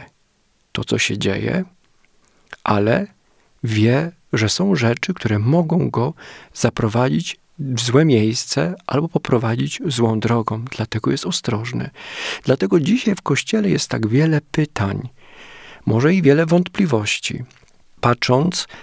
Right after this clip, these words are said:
dokąd nas to wszystko zaprowadzi. Czasem możemy wszystko teologicznie dzisiaj zinterpretować, możemy wszystko dzisiaj wyjaśnić, ale tak naprawdę potrzeba tutaj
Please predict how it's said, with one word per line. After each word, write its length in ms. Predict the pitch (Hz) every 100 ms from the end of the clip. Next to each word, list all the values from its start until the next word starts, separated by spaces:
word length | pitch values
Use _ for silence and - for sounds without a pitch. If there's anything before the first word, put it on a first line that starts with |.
| - 123
dokąd 480 | 120 156 - 196
nas 200 | 165 143
to 100 | -
wszystko 500 | 170 - 110 - -
zaprowadzi. 800 | 113 113 - 104 113 95 - 117 - _ _ - - - -
Czasem 400 | 170 175 214 208 - - -
możemy 560 | 117 123 175 196 180 175
wszystko 600 | - 262 269 - - 220 -
teologicznie 760 | 135 127 123 127 196 - 214
dzisiaj 300 | 175 151 123
zinterpretować, 1300 | 113 180 175 127 - 110 - 104 101 98 - - - _ _ - -
możemy 320 | - 123 147 160
wszystko 440 | - 180 - 220
dzisiaj 360 | 139 160 214 196
wyjaśnić, 1080 | 175 165 151 120 - 95 98 - - - - _ _ - - -
ale 160 | - 135
tak 140 | 131
naprawdę 600 | 131 127 165 175 147 185 247 - _
potrzeba 460 | - 131 - 185 180
tutaj 300 | - - 156